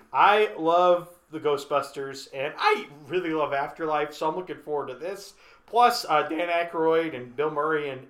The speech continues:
Ernie Hudson are all gonna be in it, so I'm excited for that. Um, and it looks like it's gonna be kind of a fun plot, too. Like, they're, they're doing, like, an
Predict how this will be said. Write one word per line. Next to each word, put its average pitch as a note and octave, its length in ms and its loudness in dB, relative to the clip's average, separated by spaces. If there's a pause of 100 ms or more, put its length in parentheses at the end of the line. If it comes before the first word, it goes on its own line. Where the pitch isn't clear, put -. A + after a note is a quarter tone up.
Ernie D#3 160 -6
Hudson D#3 340 -6
are D#3 80 -2
all D#3 80 -2
gonna D#3 160 -6
be D#3 160 -6
in D#3 80 -4
it, D#3+ 120 -10 (360)
so - 160 -6
I'm C3 120 -4
excited D3+ 400 -4
for C3+ 80 -18
that. D3 460 -2
Um, B2+ 320 -4 (100)
and D3 220 -4
it G3 60 -4
looks G#4 200 2
like C5+ 140 2
it's - 140 -6
gonna B3+ 140 -2
be G#3 100 -4
kind F#3 200 -2
of G3 100 2
a D3+ 140 0
fun D#3+ 280 0
plot, E3 420 0
too. F3+ 240 -4
Like, B2 280 -6 (260)
they're, D#3+ 180 0
they're D3 160 -2
doing, F3+ 220 -2
like, C3+ 200 -2
an A#2+ 80 -14